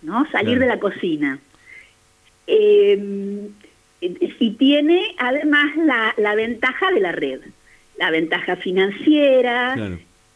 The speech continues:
Speaker 1: Eh, es un, un, un muy buen modelo de crecimiento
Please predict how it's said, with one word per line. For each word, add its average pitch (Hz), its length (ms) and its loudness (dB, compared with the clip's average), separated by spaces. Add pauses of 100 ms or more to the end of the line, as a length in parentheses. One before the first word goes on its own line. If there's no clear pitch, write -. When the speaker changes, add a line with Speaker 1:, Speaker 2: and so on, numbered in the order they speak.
(120)
Speaker 1:
Eh, 180 1200 0 (260)
es 254 220 -4
un, 277 220 -2
un, 269 280 -4
un 285 260 -2
muy 381 240 2
buen 302 440 2
modelo 247 420 -2
de 226 160 0
crecimiento 247 1000 -4